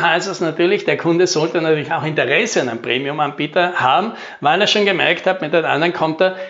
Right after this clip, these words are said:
nicht zu dem, was er gerne will. Nummer drei,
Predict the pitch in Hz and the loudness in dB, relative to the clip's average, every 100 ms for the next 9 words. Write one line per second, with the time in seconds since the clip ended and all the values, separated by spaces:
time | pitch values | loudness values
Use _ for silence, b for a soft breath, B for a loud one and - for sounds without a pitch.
0 | B - 156 190 - 175 170 160 156 151 | B -2 0 0 0 0 0 0 -2 -4
1 | 151 147 147 147 - - - b b b | -4 -2 -2 -2 -2 -4 -14 b b b
2 | b b 120 117 151 214 240 285 | b b -8 -2 0 2 2 2